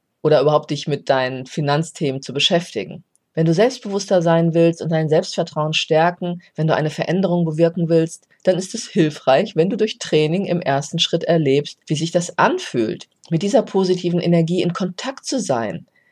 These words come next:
Das bedeutet einmal mehr Klarheit über deine Bedürfnisse und Ziele zu bekommen und auch über dich, wie du eben bist und tickst und reagierst, zu schauen, was deine Energie noch bindet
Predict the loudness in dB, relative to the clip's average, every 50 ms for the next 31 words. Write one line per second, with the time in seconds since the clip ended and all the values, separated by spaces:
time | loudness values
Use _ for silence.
0 | _ _ -6 -6 -6 -4 -2 2 4 6 4 4 2 -2 0 2 2 4 4 2
1 | 2 2 0 0 -2 -2 0 2 4 4 4 2 -2 -4 -4 -6 -6 -4 -4 0
2 | 0 2 2 2 0 0 -2 -6 -4 2 2 2 2 2 -2 -8 -6 -8 -10 -10
3 | -10 -10 -6 -6 -4 -4 -4 -4 -6 -6 -6 -6 -6 -6 -4 -4 -4 -2 -2 -4
4 | -10 -12 _ _ -2 -2 2 4 4 4 4 4 2 4 4 4 4 0 -2 -2
5 | -2 -2 -2 -4 -6 -4 -2 -2 -2 -2 -2 -2 -2 -6 -6 0 2 2 2 2
6 | -2 -12 -16 -18 -20 _ _ _ _ _ _ -4 -2 -2 -2 -2 -2 -4 -4 -4
7 | -6 -6 -4 -2 0 2 0 0 0 -2 -4 -2 -2 -2 -2 -4 -8 -18 -18 -20
8 | _ _ -8 -4 0 0 2 2 2 4 4 4 4 2 0 2 0 0 0 2
9 | -2 -2 -2 -2 -2 -2 -2 -2 -2 -4 -2 -2 0 0 0 0 -2 -2 -2 -4
10 | -16 _